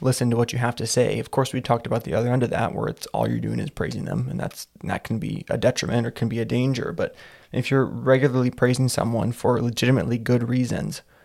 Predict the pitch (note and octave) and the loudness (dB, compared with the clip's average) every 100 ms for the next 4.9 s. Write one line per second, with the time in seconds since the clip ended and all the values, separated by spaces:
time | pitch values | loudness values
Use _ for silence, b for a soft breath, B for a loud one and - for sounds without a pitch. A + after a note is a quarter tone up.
0 | b - F2+ A2 A#2+ B2+ A#2+ A#2+ B2 B2 | b -6 -2 0 2 4 4 4 4 4
1 | B2 B2 A#2+ _ A2 B2 B2 A#2+ A#2+ A#2+ | 4 2 0 _ -2 2 4 4 0 -2
2 | - - A#2+ - A#2+ - A2+ A#2+ - - | -4 0 -2 0 -6 -4 -4 -4 -4 -4
3 | A#2 - b - A#2 B2 A#2+ - B2 A2+ | -4 -6 b -6 0 2 2 2 -2 -2
4 | F2+ - F2 - - - A#2+ B2 A#2 | -2 -2 -4 -4 -4 -2 -2 -2 -6